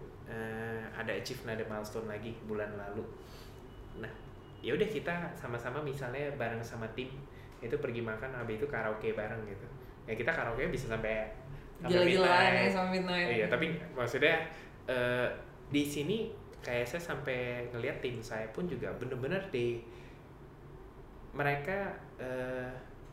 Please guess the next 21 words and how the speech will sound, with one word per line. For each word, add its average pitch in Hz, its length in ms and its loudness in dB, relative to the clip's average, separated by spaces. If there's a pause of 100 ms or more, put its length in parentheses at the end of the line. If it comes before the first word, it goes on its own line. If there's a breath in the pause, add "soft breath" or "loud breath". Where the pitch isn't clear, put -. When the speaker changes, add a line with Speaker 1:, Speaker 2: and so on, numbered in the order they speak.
(100)
Speaker 1:
seneng 170 320 2 (800)
bisa 123 320 0
achieve 139 320 -2
their 120 160 2
target 120 560 -2
dan 120 320 -2
bisa 123 320 -4
ngelepas 131 640 -4 (560 loud breath)
gitu. 113 240 0
Jadi, 143 200 2 (300)
jadi 139 200 6
maksudnya 165 440 2
tuh, 240 160 6 (720 loud breath)
eh, 147 320 4
pas 143 260 6 (100)
kita 139 640 0 (600)
enjoy 139 560 4 (280)
hasil 160 460 2
daripada 131 420 4
kerjaan 123 380 -2
kita 127 240 -4